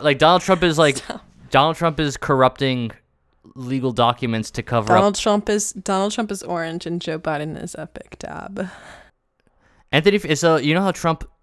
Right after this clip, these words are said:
Speaker 1: did some fraud? The, An-, Anthony Fantano is doing, f-,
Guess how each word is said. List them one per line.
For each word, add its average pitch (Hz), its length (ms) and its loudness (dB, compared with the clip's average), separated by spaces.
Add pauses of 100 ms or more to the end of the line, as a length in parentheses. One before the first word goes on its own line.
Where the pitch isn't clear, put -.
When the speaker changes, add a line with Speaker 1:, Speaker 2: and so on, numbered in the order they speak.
(540)
Speaker 1:
did 135 180 -6
some 135 180 -2
fraud? 120 680 0 (840)
The, 101 300 -4
An-, 143 320 2
Anthony 151 400 0
Fantano 131 720 0 (480)
is 123 160 -4
doing, 120 300 0
f-, - 180 -20